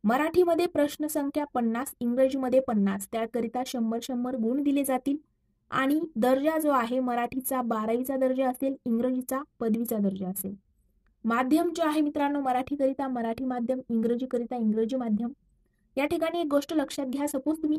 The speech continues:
इंग्लिश मीडियम मधून तुमचं शिक्षण झालेलं असेल, तुम्ही पूर्व परीक्षा इंग्रजी माध्यमातून दिलेली असेल आणि मुख्य परीक्षेला तुम्हाला असं वाटत असेल की मराठी विषय या ठिकाणी स्किप करता येईल, तर असं मुळीच नाहीये. तुम्हाला कंपल्सरी मराठी या विषयाचा पेपर या ठिकाणी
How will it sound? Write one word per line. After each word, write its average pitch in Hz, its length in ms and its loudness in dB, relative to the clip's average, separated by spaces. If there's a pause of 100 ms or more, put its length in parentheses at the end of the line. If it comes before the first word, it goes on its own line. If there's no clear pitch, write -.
(140)
इंग्लिश 269 420 0
मीडियम 294 280 2
मधून 277 260 0
तुमचं 269 240 -2
शिक्षण 262 340 -6
झालेलं 247 320 -2
असेल, 196 340 -2 (340)
तुम्ही 285 160 2
पूर्व 302 260 2
परीक्षा 294 540 0 (1200)
इंग्रजी 311 360 4
माध्यमातून 285 540 2
दिलेली 220 340 4
असेल 240 320 0
आणि 220 220 0
मुख्य 233 300 0
परीक्षेला 262 420 0
तुम्हाला 247 400 -4 (160)
असं 240 180 -4
वाटत 254 260 -4
असेल 254 240 -2
की 269 260 -8
मराठी 254 400 2
विषय 285 220 2
या 269 80 0
ठिकाणी 262 360 -4
स्किप 311 320 -2
करता 240 280 -2
येईल, 247 200 0
तर 302 80 -2
असं 269 260 -4
मुळीच 269 360 2
नाहीये. 226 320 2
तुम्हाला 226 260 0
कंपल्सरी 285 600 0
मराठी 233 480 -2
या 254 80 0
विषयाचा 233 380 -4
पेपर 233 300 -2
या 247 100 0
ठिकाणी 226 340 -6